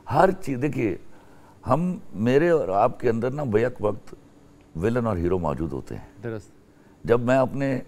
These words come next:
Speaker 1: विलन को दबा लूँगा तो आप सबको अच्छा आदमी लगूँगा, अगर मैं अपने विलन को नहीं दबा पाऊँगा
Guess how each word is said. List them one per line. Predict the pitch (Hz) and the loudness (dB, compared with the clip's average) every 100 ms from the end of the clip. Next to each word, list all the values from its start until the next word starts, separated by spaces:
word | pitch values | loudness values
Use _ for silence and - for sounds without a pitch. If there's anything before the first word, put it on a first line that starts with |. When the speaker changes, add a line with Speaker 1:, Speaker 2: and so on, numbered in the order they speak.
| - - - - - _ _ _ - 76 | -16 -20 -20 -20 -20 _ _ _ -12 -2
Speaker 1:
विलन | 107 151 | 0 0
को | 139 | 0
दबा | 110 90 87 | 0 4 4
लूँगा | 113 123 104 | 4 2 0
तो | 95 87 | 2 0
आप | 87 | 0
सबको | - 87 - | -2 -8 -4
अच्छा | 85 - 78 | -6 -2 0
आदमी | 73 64 64 | 0 -4 -10
लगूँगा, | 62 62 55 - - - - - - _ _ | -8 -10 -14 -18 -20 -20 -20 -20 -20 _ _
अगर | 92 120 110 | 4 6 6
मैं | 113 | 2
अपने | 107 110 | 0 0
विलन | 101 110 123 | 0 0 -2
को | 101 | -4
नहीं | 95 110 | -4 -2
दबा | 90 80 | 2 2
पाऊँगा | - 78 76 67 | 2 -4 -4 -6